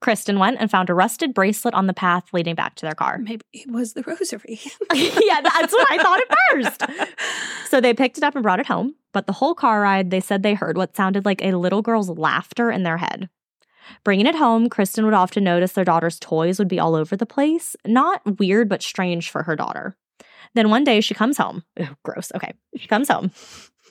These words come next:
Speaker 1: She had her
Speaker 2: Thank you so much for sharing. <laughs>
Speaker 1: her daughter is, like, crib age, like, can't really
Speaker 2: Mm-hmm.
Speaker 1: talk and walk on her own, so needs a babysitter.
Speaker 2: Mm-hmm.
Speaker 1: So the wife, Kristen, I assume is a woman, but I could be wrong. So Kristen comes home and sees her babysitter talking to someone.
Speaker 2: Mm-hmm.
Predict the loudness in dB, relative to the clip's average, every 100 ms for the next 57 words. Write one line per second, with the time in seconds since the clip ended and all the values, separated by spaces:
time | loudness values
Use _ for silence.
0 | _ -10 -2 0 2 2 2 0 -2 -6
1 | -6 -8 -8 -8 -8 -8 -2 -2 -2 -10
2 | -6 -2 2 2 4 4 2 2 0 -2
3 | -10 -2 0 0 -6 -6 -2 -2 -4 -8
4 | -2 -2 0 0 2 2 2 2 0 0
5 | 0 0 0 0 2 2 2 0 0 -2
6 | -2 -2 -2 -4 -8 -6 -4 -2 0 0
7 | -4 -8 _ _ _ _ -2 2 2 2
8 | 4 4 2 0 -2 -2 0 0 0 0
9 | -2 -2 -4 -4 -2 0 0 0 -2 -2
10 | -2 -2 0 0 -2 -4 -2 -2 0 0
11 | 0 2 0 -2 -4 0 0 2 2 2
12 | 0 -2 -2 -2 -6 -10 -12 -12 -10 -6
13 | -2 0 0 0